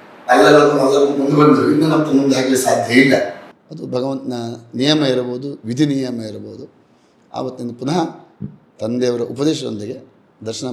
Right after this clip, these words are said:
ಪರಂಪರೆ ನಾವು ನಡೆಸ್ಕೊಂಡು ಬಂದ್ವಿ ಅಲ್ಲಿಂದ. ಆ ನಂತರದಲ್ಲಿ ಕ್ಷೇತ್ರ ಭಗವಂತನ ಅನುಗ್ರಹದಿಂದ ಬೆಳೀತಾ ಬಂತು.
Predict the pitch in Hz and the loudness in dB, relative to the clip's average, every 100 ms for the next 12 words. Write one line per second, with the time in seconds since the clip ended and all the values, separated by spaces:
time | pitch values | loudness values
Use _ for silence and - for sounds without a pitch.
0 | 113 110 104 117 147 104 104 98 - - | -8 -10 -10 -12 -10 -10 -10 -12 -16 -18
1 | - - 76 76 - 85 - _ _ _ | -18 -18 -18 -16 -18 -18 -20 _ _ _
2 | _ _ _ _ _ _ _ _ _ _ | _ _ _ _ _ _ _ _ _ _
3 | _ _ _ _ _ _ _ _ _ _ | _ _ _ _ _ _ _ _ _ _
4 | _ _ _ _ _ 117 147 175 170 170 | _ _ _ _ _ -2 0 2 0 -2
5 | 165 170 160 151 151 139 147 147 147 123 | -2 -2 -2 -2 -4 -2 -2 0 0 0
6 | 135 - - _ _ _ _ _ _ _ | -2 -14 -20 _ _ _ _ _ _ _
7 | _ _ _ _ _ _ _ _ _ _ | _ _ _ _ _ _ _ _ _ _
8 | _ _ _ - 123 147 160 156 135 131 | _ _ _ -6 0 2 2 -2 -6 -6
9 | 143 151 - 107 104 107 120 101 98 92 | -8 -8 -8 -8 -6 -4 -4 -6 -6 -12
10 | - | -20